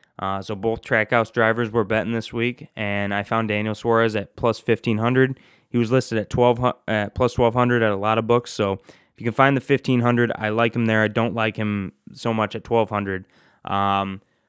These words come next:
but I'm gonna play that for a half unit. Suarez is one of those guys that runs really well at road courses. He grew up driving on a lot of road courses, um, and in, in, in his past, he has been very successful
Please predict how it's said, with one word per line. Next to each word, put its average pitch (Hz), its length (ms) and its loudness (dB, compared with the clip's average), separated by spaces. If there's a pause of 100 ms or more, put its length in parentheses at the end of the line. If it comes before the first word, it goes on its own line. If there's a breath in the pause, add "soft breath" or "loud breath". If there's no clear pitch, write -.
(100)
but 113 80 0
I'm 113 80 0
gonna 117 100 4
play 117 220 2
that 113 160 2
for 117 120 2
a 107 60 4
half 110 260 0
unit. 113 320 -2
Suarez 139 600 4
is 117 220 -2
one 120 160 2
of 113 60 2
those 107 200 0
guys 95 360 -2
that 98 180 -2
runs 104 360 -2
really 110 340 4
well 101 260 0
at 95 80 -2
road 101 220 0
courses. 101 460 -4 (280 soft breath)
He 104 440 -4
grew 110 260 2
up - 200 -2 (180)
driving 107 400 0
on 101 80 -2
a 95 80 -4
lot 107 220 2
of 117 80 4
road 117 180 4
courses, 117 540 0 (340 soft breath)
um, 95 600 -2 (180)
and 110 100 -4
in, 101 520 -4
in, 113 180 -4
in 113 300 -4
his 127 200 2
past, 107 460 0
he 110 300 -2
has 101 100 -6
been 101 240 -4
very 107 260 2
successful 98 680 -6